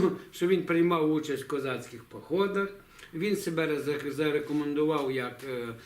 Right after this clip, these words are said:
вольова людина, яка вміє управляти військом, е, має довіру до всіх козаків. І ось він став кошовим атаманом. <clears throat> Ми знаємо, що,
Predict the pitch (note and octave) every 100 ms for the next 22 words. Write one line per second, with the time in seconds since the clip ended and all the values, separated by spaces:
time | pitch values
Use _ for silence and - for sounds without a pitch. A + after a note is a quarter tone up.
0 | - - - B2+ D3 D3+ D#3 E3 C#3+ C3
1 | A#2+ D3 F#3 E3+ C#3+ C3 B2 A#2 C3+ D#3
2 | E3 D3+ E3 D3+ C3+ B2+ C3+ C#3 C#3 D3
3 | C3+ A#2 A2+ B2+ G3 F3 E3+ - D3+ C#3+
4 | C3+ - - - - C3+ C3 C#3+ F#3+ F3+
5 | D#3+ D3+ D#3+ E3 F#3 E3 C3+ C3 C3+ C3
6 | - C#3+ A#2+ B2+ A2+ G#2+ - F#3+ A#3 B3+
7 | - - - C#3+ D#3 A#3 A#3 C#3+ D#3+ D3+
8 | - - D#3 G3+ G#3+ - - - _ -
9 | C#3+ - C3 D#3+ E3 D#3 - - _ _
10 | _ B2+ C3+ B2+ A2 G#2+ - - - _
11 | _ _ _ _ _ _ _ _ - -
12 | - - - - D4 A3 G3 A#3+ B3 B3+
13 | A#3+ A#3 - - - G#3 G#3 G3+